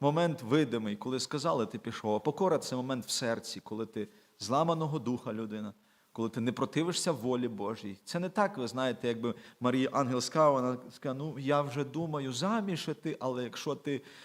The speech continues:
так рішив, ти ж Гавриїл, ну, то добре». Але вона сказала: «Я раба твоя». Це момент, який в серці, все. Мої плани на другому місці. Господи, ти, ти так рішив.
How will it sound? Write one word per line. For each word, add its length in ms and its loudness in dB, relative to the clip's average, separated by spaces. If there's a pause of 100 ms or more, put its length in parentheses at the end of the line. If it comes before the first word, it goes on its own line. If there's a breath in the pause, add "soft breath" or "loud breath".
(140 loud breath)
так 220 2
рішив, 460 2
ти 140 0
ж 80 -6
Гавриїл, 540 0
ну, 80 -2
то 200 -8
добре». 720 -2 (1900)
Але 220 6
вона 240 2
сказала: 300 -6
«Я 160 -4
раба 340 -2
твоя». 480 -6
Це 180 -2
момент, 420 0
який 200 -6
в 40 -14
серці, 520 -2
все. 200 2 (520 soft breath)
Мої 240 6
плани 340 0
на 100 -2
другому 320 -2
місці. 340 -6
Господи, 760 0 (360 soft breath)
ти, 240 -2 (680)
ти 100 -2
так 260 0
рішив. 440 -6